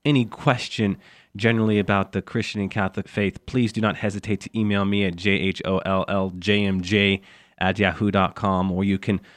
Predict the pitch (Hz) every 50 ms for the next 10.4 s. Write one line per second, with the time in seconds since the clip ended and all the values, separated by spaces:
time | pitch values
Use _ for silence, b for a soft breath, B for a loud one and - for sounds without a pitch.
0 | B B - 113 110 107 98 - - 113 110 104 104 98 90 87 92 110 113 110
1 | - - 117 110 110 101 87 90 95 110 104 95 104 104 98 - - 110 98 92
2 | - - 95 92 95 - - 101 107 107 107 104 - 104 95 90 95 82 - -
3 | 104 101 95 92 85 92 - - - 104 101 101 95 - 107 95 95 - - 98
4 | 98 98 95 92 - 98 90 92 95 - - 95 87 92 90 - - - 90 87
5 | 82 87 87 82 78 80 85 - - 101 90 85 - b b b b b b b
6 | b b b b - 139 - 123 85 - b b b b b b b b b b
7 | b b b b b b b b - 127 127 135 135 127 123 - 113 117 117 113
8 | 101 - - 113 110 110 104 107 107 - B B B B B B B B 95 95
9 | 90 98 110 120 123 143 170 185 - - - - 98 95 107 98 95 92 87 92
10 | 101 98 98 95 95 98 92